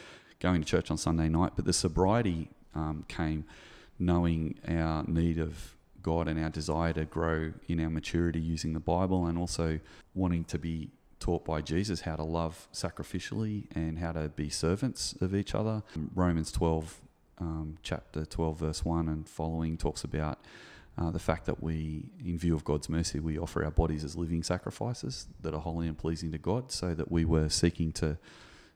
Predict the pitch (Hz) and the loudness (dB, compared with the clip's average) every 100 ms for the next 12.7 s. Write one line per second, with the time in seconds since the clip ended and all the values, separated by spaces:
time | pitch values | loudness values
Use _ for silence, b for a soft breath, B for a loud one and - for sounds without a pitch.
0 | _ - 80 - 80 80 78 - _ _ | _ -8 -4 0 2 0 -2 -12 _ _
1 | 80 80 76 82 78 78 - 87 107 131 | -2 -2 -2 -4 -2 -4 0 0 2 2
2 | 87 82 82 78 78 78 78 85 131 - | 0 -2 -4 -2 -2 -2 -2 0 -2 -4
3 | B B B B 101 - - - - - | B B B B 4 4 0 -20 -8 4
4 | 120 127 98 92 90 87 82 80 80 78 | 6 6 6 6 6 4 2 4 2 2
5 | - - - - _ - - - 90 - | -4 -16 -20 -20 _ -8 -6 2 2 0
6 | _ 92 85 80 87 - b b b b | _ 0 0 0 -4 -10 b b b b
7 | b b - - - - - 98 92 - | b b -16 -16 -18 -8 2 4 4 0
8 | - 82 80 78 - 80 76 - 78 76 | -2 0 0 0 -2 -2 -4 -2 -4 -4
9 | 76 - - 82 78 76 85 - 80 76 | -8 -8 -4 0 0 0 -4 -2 0 0
10 | - 87 120 147 - - _ - 85 80 | 2 2 2 0 -4 -10 _ -2 0 0
11 | 78 85 - - 82 80 80 73 87 123 | -2 -4 -6 0 2 4 0 2 2 2
12 | 143 143 - 76 78 78 82 | 2 0 0 0 0 -2 -6